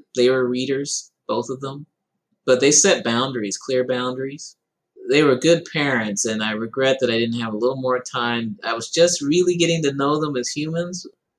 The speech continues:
when I, like, ran off to North Dakota to work, and so the distance made it harder. I, I think the strength of their, their parenting was that they stayed together. I did not quite enter that generation where everyone was always divorced, but I certainly was seeing the beginning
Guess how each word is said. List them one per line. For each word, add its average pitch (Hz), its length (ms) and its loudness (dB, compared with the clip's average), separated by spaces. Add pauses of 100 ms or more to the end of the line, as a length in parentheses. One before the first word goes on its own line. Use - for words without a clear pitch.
(300)
when 131 140 2
I, 117 280 0
like, 113 200 -4
ran 117 280 -2
off 120 180 -2
to 110 80 -10
North 113 200 -6
Dakota 120 360 2
to 120 80 -4
work, 120 320 2
and 104 100 -4
so 107 160 -4
the 104 100 -4
distance 110 520 -8
made 113 140 -4
it 113 100 -8
harder. 113 320 -4 (760)
I, 147 200 2
I 143 180 2
think 165 260 2
the 180 80 6
strength 196 500 2
of 170 160 0
their, 160 520 6
their 170 160 2
parenting 220 580 -4
was 151 160 -2
that 143 140 -2
they 131 100 2
stayed 131 400 -4
together. 120 500 -2 (280)
I 127 100 2
did 131 240 2
not 151 320 2
quite 143 220 4
enter 147 260 2
that 107 220 2
generation 107 580 -4
where 104 200 0
everyone 104 280 -4
was 101 140 -4
always 101 240 -4
divorced, 101 520 -4
but 95 180 -2 (480)
I 104 160 0
certainly 117 600 0
was 104 200 -2
seeing 117 380 0
the 104 100 -4
beginning 104 600 -4